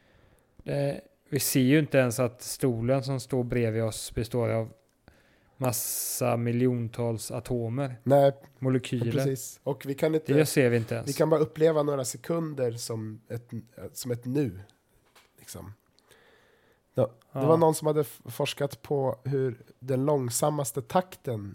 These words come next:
Speaker 2: i världen kunde gå. Hur långsamt kan en takt gå och ändå vara en takt som man känner är en takt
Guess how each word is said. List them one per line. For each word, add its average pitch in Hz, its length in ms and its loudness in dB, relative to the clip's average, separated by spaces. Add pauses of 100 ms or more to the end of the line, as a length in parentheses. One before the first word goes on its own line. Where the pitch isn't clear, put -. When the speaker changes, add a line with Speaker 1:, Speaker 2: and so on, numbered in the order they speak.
Speaker 2:
i 123 120 -8
världen 120 580 -2 (140)
kunde 107 240 -4
gå. 101 240 -8 (1700)
Hur 151 120 2
långsamt 139 580 2
kan 123 160 -2
en 117 80 0
takt - 380 -4
gå 139 220 4
och 117 240 -2
ändå 120 280 0
vara 117 320 -2
en 110 120 -4
takt - 400 -2
som - 120 -8
man 110 100 -2
känner 113 320 -6
är 110 60 -6
en 107 120 -8
takt - 520 -4